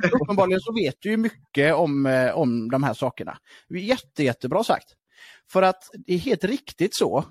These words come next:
Speaker 2: att när du sätter att någonting måste förhålla sig till vissa renhetslagar,
Speaker 1: Mm.
Speaker 2: då är det svårt att experimentera och gå utanför boxen.
Speaker 1: Precis så.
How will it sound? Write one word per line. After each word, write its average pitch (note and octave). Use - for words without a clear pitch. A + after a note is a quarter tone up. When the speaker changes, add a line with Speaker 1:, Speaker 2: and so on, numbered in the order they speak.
Speaker 2:
att D3+
när D#3+
du E3+
sätter -
att C3
någonting G#3
måste D#3
förhålla B2
sig A2
till A#2
vissa C3
renhetslagar, A#2+
Speaker 1:
Mm. A#2+
Speaker 2:
då F#3+
är F3
det B2+
svårt -
att D#3
experimentera D#3
och D3
gå D3+
utanför C#3+
boxen. -
Speaker 1:
Precis C3
så. D#2